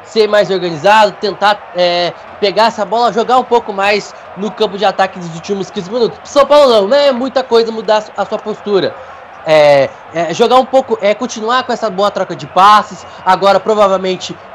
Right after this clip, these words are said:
vai jogar um pouco mais no contra-ataque. Acho que os quinze minutos não vão comprometer muito, mas é possível sim, o São Paulo tá jogando por isso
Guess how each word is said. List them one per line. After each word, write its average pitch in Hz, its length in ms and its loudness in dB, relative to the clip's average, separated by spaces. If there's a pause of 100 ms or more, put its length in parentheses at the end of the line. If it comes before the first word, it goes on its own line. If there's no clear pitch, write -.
(100)
vai 214 360 4
jogar 185 260 0
um 180 80 -2
pouco 190 260 -2
mais 185 220 -2
no 208 80 -6
contra-ataque. 220 760 0 (220)
Acho 202 300 0
que 196 240 -10 (280)
os 156 80 -16
quinze 214 200 -6
minutos 220 420 -2
não 240 140 2
vão 226 120 0
comprometer 220 540 0
muito, 208 400 0 (180)
mas 233 200 2
é 247 80 4
possível 247 560 -2
sim, 220 320 -4
o 226 60 -2
São 208 200 0
Paulo 214 300 2
tá 233 240 4
jogando 202 300 0
por 170 200 -2
isso 202 240 -6